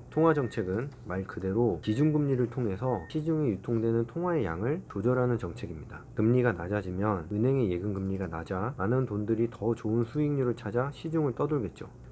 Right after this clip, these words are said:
더불어 대출금리 또한 낮아짐에 따라 더 많은 대출이 실행이 될 것입니다. 그 다음은 재정정책입니다. 재정정책은 세금이나 정부 지출을 조정하여 경기 변동에 영향을 주는 정책입니다.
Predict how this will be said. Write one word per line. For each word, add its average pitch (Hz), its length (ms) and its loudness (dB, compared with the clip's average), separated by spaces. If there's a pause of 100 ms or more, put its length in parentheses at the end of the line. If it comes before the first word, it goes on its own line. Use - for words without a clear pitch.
(120)
더불어 107 560 2
대출금리 131 600 2
또한 127 480 0
낮아짐에 101 500 0
따라 113 420 -2
더 104 180 2
많은 98 380 0
대출이 117 440 -2
실행이 170 400 -2
될 - 180 -6
것입니다. 90 560 -6
그 - 120 -4
다음은 107 560 2
재정정책입니다. 95 1000 -2 (200)
재정정책은 117 920 0
세금이나 143 640 0
정부 131 400 0
지출을 117 440 -4
조정하여 95 680 -2
경기 113 320 0
변동에 104 520 -2
영향을 95 380 -4
주는 95 240 -2
정책입니다. 92 760 -6